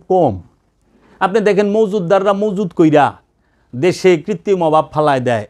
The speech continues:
আমার মতো গরিব যে দিনমজুর, অটো চালায় খায়, ভ্যান চালায় খায়, কামলা দিয়ে খাই আমি, আমি তো একটু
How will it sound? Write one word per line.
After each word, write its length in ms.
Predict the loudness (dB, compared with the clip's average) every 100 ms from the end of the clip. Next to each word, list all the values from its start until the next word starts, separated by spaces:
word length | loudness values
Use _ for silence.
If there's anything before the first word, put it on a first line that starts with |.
| -8
আমার 280 | -4 -2 -2
মতো 280 | -4 -2
গরিব 420 | -2 0 0 0 0
যে 220 | 0 -2
দিনমজুর, 680 | -2 -2 -2 -2 0 -2 -4 _ _ _
অটো 220 | -2 0 0
চালায় 400 | 0 2 2 0
খায়, 280 | 0 0
ভ্যান 260 | 0 -4 -4
চালায় 360 | -2 -2 -2 -2
খায়, 320 | -2 -2 -2 -6
কামলা 360 | -4 0 -2
দিয়ে 340 | -2 -2 -2 -2
খাই 200 | -2 -2
আমি, 240 | -4 -6 -12 _ _ -20 -20 -6
আমি 280 | -4 -2
তো 340 | 0 0 0 -4 _ _ _
একটু 440 | -8 -2 -2 -2